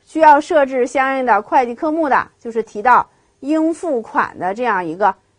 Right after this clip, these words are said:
账户啊，这块儿跟刚才提到的短期借款很相似啊，就不再举例子了。应付工资指的是什么？是集体经济组织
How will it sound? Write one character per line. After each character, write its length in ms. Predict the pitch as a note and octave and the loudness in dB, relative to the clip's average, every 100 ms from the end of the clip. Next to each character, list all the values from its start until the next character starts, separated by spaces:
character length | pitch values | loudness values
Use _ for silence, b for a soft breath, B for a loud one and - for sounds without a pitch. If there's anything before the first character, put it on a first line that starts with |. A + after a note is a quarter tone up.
| _ - | _ 0
账 180 | G#3 B3 | 0 0
户 220 | A#3 - _ _ _ | -8 -10 _ _ _
啊， 280 | G3 F3 - | -8 -8 -8
这 140 | - C#4+ | -8 -4
块 160 | C#4+ | 0
儿 100 | A#3+ | 0
跟 300 | A3+ A#3+ A#3+ | 0 -6 -6
刚 180 | B3 B3 | -6 -6
才 220 | B3+ G3+ | -4 -6
提 160 | G#3+ - | -6 -6
到 160 | G#3+ G3 | -4 -4
的 80 | |
短 240 | F#3+ F#3 - | -4 -10 -10
期 340 | - A3 A#3 _ _ _ _ | -10 -6 -8 _ _ _ _
借 180 | - C4 | -2 -2
款 340 | A#3+ G#2 - - | 0 -8 -10 -16
很 260 | F3 C#3 - | -14 -14 -16
相 260 | - B3+ C#4+ | -8 -6 -6
似 180 | - | -6
啊， 360 | - - F3+ G3 _ A#3 | -10 -8 -10 -12 _ -12
就 140 | A3+ | -12
不 120 | G3+ | -8
再 160 | G#3+ G3+ | -6 -6
举 100 | - | -6
例 240 | - A3+ | -10 -10
子 80 | F#3 | -8
了。 140 | G#2+ - _ B B B _ | -12 -16 _ B B B _
应 220 | F#4+ A4 | 0 0
付 240 | A#4 G4 D4+ | 0 -4 -2
工 220 | F#4 G4+ | 0 0
资 320 | G4 F#4+ - _ | 0 -2 -4 _
指 120 | - | -6
的 140 | A#3 C4+ | -4 -4
是 100 | C4 | -4
什 160 | A3+ | -6
么？ 260 | G3+ F#3+ F#3 _ _ _ | -4 -4 -6 _ _ _
是 300 | - D#4+ B3+ _ | 0 0 0 _
集 240 | - E4+ A4+ | -4 2 4
体 220 | G#4+ C#4 | 2 -2
经 240 | D#4+ F4+ | -2 -2
济 160 | F4+ D#4 | -2 -4
组 240 | A#3+ G3+ | -6 -12
织 320 | F#3+ A#3+ C4 | -8 -2 -2